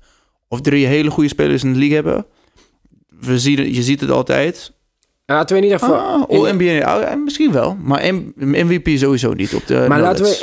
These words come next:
Speaker 2: eerst wachten in ieder geval hoe het afloopt
Speaker 1: Hmm.
Speaker 2: dit seizoen. Of
Speaker 1: Ja.
Speaker 2: we hem nog vaker gaan zien, of hij fit blijft. Hoe ver de Nuggets komen uiteindelijk, staan weer tweede volgens mij.
Speaker 1: Hmm.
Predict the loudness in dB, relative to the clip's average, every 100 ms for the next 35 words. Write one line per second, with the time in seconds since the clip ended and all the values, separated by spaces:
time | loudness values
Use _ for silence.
0 | 2 2 0 0 2 2 2 0 2 4
1 | 4 2 0 -4 -20 -6 -2 0 0 0
2 | 0 -4 -2 -2 -2 -2 -4 -2 0 2
3 | 2 0 0 0 0 0 -2 -2 0 2
4 | 2 4 4 2 2 2 0 -2 -4 -8
5 | -2 0 0 0 2 2 2 2 0 -6
6 | -16 -20 _ -2 2 2 2 2 2 2
7 | -2 0 0 2 0 -2 0 0 0 -2
8 | -2 0 2 2 2 0 0 -2 -4 -4
9 | -2 0 -2